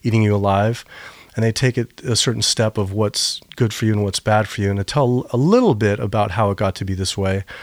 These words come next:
But we take it m-, really deep on how, how many levels of collusion and how this happened and why we think, you know, meat and dairy is good for you and why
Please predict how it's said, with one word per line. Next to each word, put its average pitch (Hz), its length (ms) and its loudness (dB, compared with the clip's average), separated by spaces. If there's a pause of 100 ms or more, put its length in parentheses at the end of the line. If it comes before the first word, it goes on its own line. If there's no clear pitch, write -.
(380)
But 113 120 0
we 127 200 4
take 113 300 0
it 101 160 -2
m-, 107 280 -4
really 117 540 2
deep 90 320 -4
on 92 160 -2
how, 95 460 -2
how 104 100 0
many 101 160 0
levels 92 580 -2
of 95 220 -8
collusion 95 720 -4
and 98 120 -4
how 104 160 -2
this 98 200 -2
happened 92 420 -4
and 92 180 -4
why 98 340 0 (500)
we 110 160 0
think, - 480 -2 (560)
you 110 100 -2
know, 98 100 0
meat 104 220 0
and 104 120 -2
dairy 101 220 4
is 95 120 0
good 101 180 -4
for 95 220 -4
you 95 100 0
and 95 140 -2
why 101 340 0